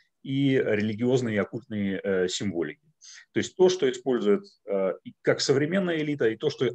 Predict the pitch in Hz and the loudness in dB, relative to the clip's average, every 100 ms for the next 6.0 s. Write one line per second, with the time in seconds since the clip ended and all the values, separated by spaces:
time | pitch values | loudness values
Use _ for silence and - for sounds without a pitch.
0 | 113 107 131 107 - 151 143 135 120 104 | -2 -2 -2 -4 -4 -4 0 2 4 2
1 | - - - _ - - 107 123 120 127 | 0 -20 -20 _ -6 -4 -2 -2 -2 -2
2 | 104 127 - 127 120 101 - 104 - 120 | 0 -2 -2 -6 -8 -10 -6 -6 -4 -6
3 | - - - _ - 107 147 156 170 _ | -4 -14 -16 _ -6 -6 -2 -4 -4 _
4 | _ _ _ _ - - 107 110 127 - | _ _ _ _ -8 -6 -2 0 0 -2
5 | 101 98 98 98 95 104 - 101 95 | -4 -2 2 2 2 -2 -4 -6 -6